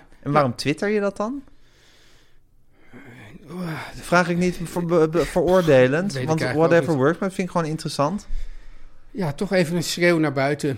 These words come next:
Speaker 1: Een schreeuw-, klein schreeuwtje om aandacht.
Speaker 2: Klein schreeuwtje om
Speaker 1: En om,
Speaker 2: aandacht.
Speaker 1: om, eh, bevestiging.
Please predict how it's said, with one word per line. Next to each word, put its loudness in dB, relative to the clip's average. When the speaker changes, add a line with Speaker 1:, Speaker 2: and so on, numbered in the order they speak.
Speaker 1:
Een -10
schreeuw-, 2
klein 2
schreeuwtje 2
om -2
aandacht. -2
Speaker 2:
Klein 0
schreeuwtje -4
om -8
Speaker 1:
En 4
om, 4
Speaker 2:
aandacht. -2
Speaker 1:
om, 0
eh, 0
bevestiging. -4